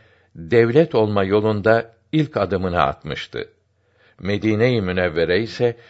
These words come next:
İslam dininin beşiği ve merkezi haline geliyordu. Medine'de Eshab-ı Kiram'dan başka Hristiyanlar, Yahudiler ve puta tapan müşrikler de vardı. Yahudiler,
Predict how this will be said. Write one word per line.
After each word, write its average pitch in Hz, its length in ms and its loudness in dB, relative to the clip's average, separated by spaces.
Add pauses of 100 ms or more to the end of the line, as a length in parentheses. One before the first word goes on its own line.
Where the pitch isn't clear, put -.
(220)
İslam 127 500 -2
dininin 98 640 -4
beşiği 107 640 -4 (260)
ve 113 160 4
merkezi 110 580 -2
haline 67 540 -2
geliyordu. 62 720 -8 (920)
Medine'de 120 880 0 (360)
Eshab-ı 131 460 -2
Kiram'dan 110 640 0
başka 120 520 -2 (360)
Hristiyanlar, 101 1120 -2 (180)
Yahudiler 107 680 -2 (340)
ve 104 380 0
puta 160 280 -4
tapan 131 340 -2
müşrikler 110 720 -2
de 64 140 -2
vardı. 55 400 -6 (1200)
Yahudiler, 113 720 0